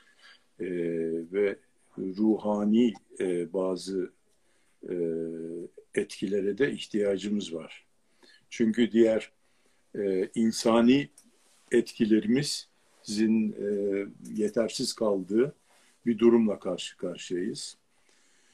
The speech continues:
Onun için duaların arasında bu, e,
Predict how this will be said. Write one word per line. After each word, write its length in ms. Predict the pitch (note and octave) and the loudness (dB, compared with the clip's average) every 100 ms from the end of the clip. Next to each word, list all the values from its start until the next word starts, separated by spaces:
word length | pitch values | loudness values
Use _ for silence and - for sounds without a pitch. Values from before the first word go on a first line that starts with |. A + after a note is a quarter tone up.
| _ _ _ _ _ _ _ _ - | _ _ _ _ _ _ _ _ 6
Onun 240 | D3 E3 | 8 8
için 400 | D3 - F#3 G3+ - - - - - A2+ | 6 4 4 4 -2 -16 -20 -20 -14 2
duaların 580 | B2 B2+ C3 C#3 C#3+ C3+ | 6 8 8 6 4 2
arasında 680 | B2+ A#2 - A2+ A#2+ D#3 | 0 -2 -2 -4 -2 -4
bu, 300 | B2+ B2 A#2 - | -2 -4 -4 -10
e, 60 | - | -14